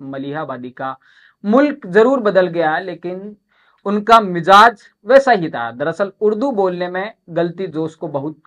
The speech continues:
खलती थी और इस बात को लेकर पाकिस्तान के राष्ट्रपति अयूब खान से उनकी गजब की ठन गई। हुआ यूं था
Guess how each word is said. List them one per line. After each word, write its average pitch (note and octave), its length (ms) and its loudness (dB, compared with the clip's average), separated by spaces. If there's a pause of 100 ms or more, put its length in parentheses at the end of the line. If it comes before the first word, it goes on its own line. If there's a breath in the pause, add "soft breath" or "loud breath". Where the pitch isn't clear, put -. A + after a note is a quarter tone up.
(340)
खलती F3+ 340 -4
थी G#2 240 -20 (300)
और D#3+ 80 -4
इस D#3+ 140 -10
बात F#3 220 4
को G3 80 -8
लेकर D3+ 260 -8
पाकिस्तान D3+ 520 -10
के D#3 80 -14
राष्ट्रपति C#3 520 -12 (120)
अयूब F#3 420 -6
खान C3 240 -10
से B2 140 -12
उनकी A#2+ 360 -14 (160)
गजब G#3 300 0
की D#3+ 100 -10
ठन A#2 220 -14
गई। A2+ 140 -16
हुआ C3+ 240 -6
यूं D3 180 -8
था D#3 300 -10